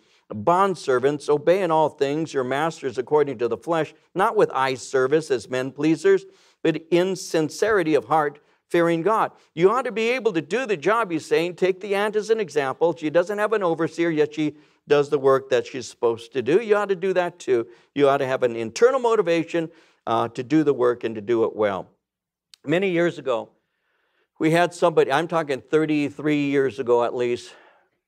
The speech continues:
thirty-three at least, somebody came in and said, "I, I need some financial help. Can you,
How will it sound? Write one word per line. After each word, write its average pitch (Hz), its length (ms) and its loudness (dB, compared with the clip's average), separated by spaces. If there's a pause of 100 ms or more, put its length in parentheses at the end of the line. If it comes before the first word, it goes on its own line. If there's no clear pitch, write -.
(120)
thirty-three 143 520 0
at - 100 -4
least, 127 360 -4 (520)
somebody 165 320 0
came 151 320 -2
in 135 140 -2
and 127 100 -6
said, 120 380 -2 (120)
"I, 110 200 -4
I 120 140 -4
need 127 220 -8
some 107 160 -10
financial 117 580 -6
help. 123 380 -6
Can 113 200 -8
you, 107 180 -8